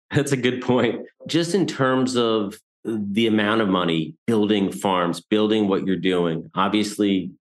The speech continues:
doing well, being successful, but you've had to raise an enormous amount of money. Can you talk about just what it's taken, even just to get to where you are right now?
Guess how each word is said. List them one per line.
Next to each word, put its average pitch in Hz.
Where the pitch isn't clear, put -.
doing 95
well, 87
being 95
successful, 87
but -
you've 135
had 240
to 120
raise 90
an 92
enormous 95
amount 90
of 80
money. 90
Can -
you 113
talk 87
about 101
just 92
what 92
it's 95
taken, 95
even 98
just 117
to 110
get 90
to 98
where 90
you 87
are 87
right 85
now? 85